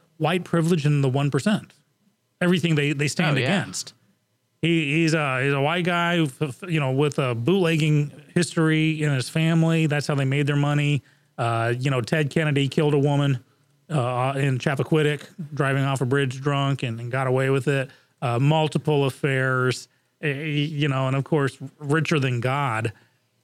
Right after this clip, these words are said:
Speaker 1: And this is gonna be their, their golden boy for the party of the dispossessed.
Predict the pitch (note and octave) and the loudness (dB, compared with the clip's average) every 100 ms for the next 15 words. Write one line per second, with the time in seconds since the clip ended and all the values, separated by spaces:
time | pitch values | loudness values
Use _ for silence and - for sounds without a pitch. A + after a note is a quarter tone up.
0 | _ D3 C#3 C3 B2+ C3+ B2+ C3+ C3 C3 | _ -2 0 0 0 -2 -4 -2 0 0
1 | C3 B2 A#2 A#2+ A#2+ B2+ C3 B2 B2 - | 0 0 -2 -2 0 0 0 0 0 0
2 | B2 A2+ - C3 B2+ B2+ A2+ G#2+ B2 - | -2 -2 -2 -2 0 0 -2 -2 -4 -2
3 | A2+ A#2 B2+ F#2 - - | -2 0 -2 -6 -10 -10